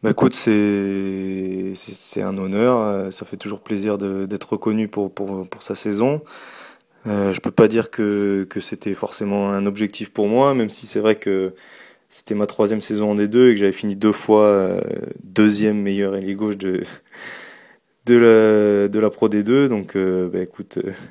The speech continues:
<laughs> j'avais pas envie de, d'être un éternel deuxième. C'est, c'est plutôt agréable pour passer au niveau supérieur de, de sentir qu'on est au top de sa division pour, pour pouvoir ensuite continuer dans une division supérieure. Sur une dimension plus collective, on peut voir que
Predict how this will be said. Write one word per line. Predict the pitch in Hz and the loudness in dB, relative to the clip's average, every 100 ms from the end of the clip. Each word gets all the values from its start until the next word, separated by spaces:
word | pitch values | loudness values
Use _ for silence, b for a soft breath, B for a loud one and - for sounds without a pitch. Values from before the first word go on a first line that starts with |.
| - | -18
<laughs> | 95 - - | -18 -18 -10
j'avais | - 120 | 0 0
pas | 110 110 | 2 0
envie | 104 107 104 | 0 -2 -2
de, | 95 92 - B B B - | -2 -4 -8 B B B -4
d'être | 101 - | -4 0
un | 104 | 0
éternel | 101 107 104 101 | 4 4 4 2
deuxième. | 101 98 117 127 | 2 4 4 2
C'est, | 120 95 95 90 | -4 -4 -2 -2
c'est | - | -6
plutôt | - 101 | -2 2
agréable | 98 98 104 101 87 | 4 4 2 2 -4
pour | 92 | -2
passer | 95 95 104 | -2 0 -2
au | |
niveau | 101 101 | -2 -2
supérieur | 95 - 101 101 104 101 | -6 -2 0 2 2 0
de, | 90 90 B B B B B | -2 -6 B B B B B
de | 101 | -8
sentir | 98 107 101 110 - | -6 -8 -6 -6 -4
qu'on | 104 | -2
est | 101 | -2
au | 98 | -2
top | 101 104 101 | 2 0 0
de | 95 | -6
sa | - | -4
division | 98 101 101 104 110 104 | -4 -6 -6 -4 -4 -4
pour, | 95 92 90 - | -4 -2 -4 -8
pour | - | -18
pouvoir | - 98 95 | -8 -2 -2
ensuite | 95 90 101 | -2 -8 -12
continuer | - 95 - 98 | -10 -10 -6 -6
dans | 95 | -6
une | 92 95 | -8 -8
division | 98 95 | -8 -8
supérieure. | 92 - 101 104 120 135 B B B B B B B B - | -8 -4 -2 0 -2 -4 B B B B B B B B -16
Sur | - 107 | -6 -2
une | 113 | -2
dimension | 110 113 110 123 | 0 -2 -2 -6
plus | 113 - | -6 0
collective, | 117 110 - 127 120 | 2 2 0 -2 2
on | 101 98 | 2 2
peut | 95 | 2
voir | 101 107 - | 2 2 0
que | - 98 90 87 87 | 0 2 2 -4 -10